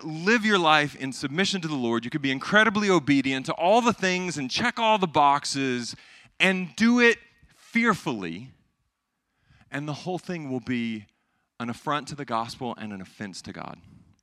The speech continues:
You could do all the right things and check all the boxes, but if ultimately you're doing it because you're afraid that if you don't do it, or you don't do it well enough, or long enough, or right enough, if you don't have enough of your life together the way it needs to be,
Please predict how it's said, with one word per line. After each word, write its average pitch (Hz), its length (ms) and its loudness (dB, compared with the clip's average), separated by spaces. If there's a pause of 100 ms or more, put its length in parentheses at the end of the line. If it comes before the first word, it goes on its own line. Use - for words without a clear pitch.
(640)
You 185 60 -4
could 190 100 0
do 190 140 6
all 220 160 6
the 226 120 4
right 202 280 4
things 175 340 -2
and 123 80 -12
check 175 260 -4
all 233 360 6
the 208 140 0
boxes, 160 600 2
but 160 160 -2
if 160 160 -2
ultimately 208 580 0
you're 160 140 0
doing 202 400 0
it 185 100 -2
because 165 320 -2
you're 151 140 0
afraid 196 560 4 (220)
that 175 120 4
if 165 160 2
you 185 100 0
don't 190 520 4
do 127 240 2
it, 135 120 2
or 151 80 -6
you 156 140 -2
don't 214 320 2
do 220 160 0
it 202 160 0
well 185 260 4
enough, 190 260 2
or 147 80 0
long 170 280 2
enough, 202 280 2
or 143 60 0
right 156 280 4
enough, 160 280 0 (200)
if 156 160 0
you 208 80 2
don't 247 200 2
have 175 400 4 (200)
enough 175 440 4
of 185 140 0
your 190 180 4
life 170 380 4
together 151 760 2
the 143 100 2
way 143 160 4
it 147 120 -2
needs 180 440 -2
to 190 120 -2
be, 185 320 2